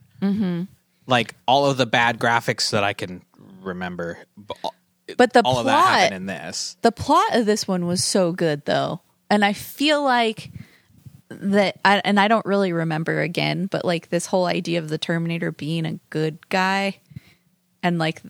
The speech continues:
Speaker 1: the cheesy thumbs up while melting thing, like, the small things I remember
Speaker 2: We
Speaker 1: sound
Speaker 2: lost you.
Speaker 1: sound kinda cheesy.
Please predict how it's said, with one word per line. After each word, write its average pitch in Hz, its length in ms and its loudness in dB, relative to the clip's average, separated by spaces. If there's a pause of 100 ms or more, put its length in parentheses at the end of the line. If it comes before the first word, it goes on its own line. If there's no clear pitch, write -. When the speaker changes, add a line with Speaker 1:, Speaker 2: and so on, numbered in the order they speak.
(240)
Speaker 1:
the 170 100 2
cheesy 185 460 -4
thumbs 175 420 -2
up 170 280 0
while 160 220 0
melting 170 600 -2
thing, 185 400 -2
like, 160 340 -4 (460)
the 202 120 4
small 269 420 6
things 285 300 0
I 247 120 6
remember 190 540 4
Speaker 2:
We 175 60 4
Speaker 1:
sound 185 440 2
Speaker 2:
lost - 160 -12
you. 104 100 -20 (840)
Speaker 1:
sound 180 400 0
kinda 175 300 0
cheesy. 170 880 -2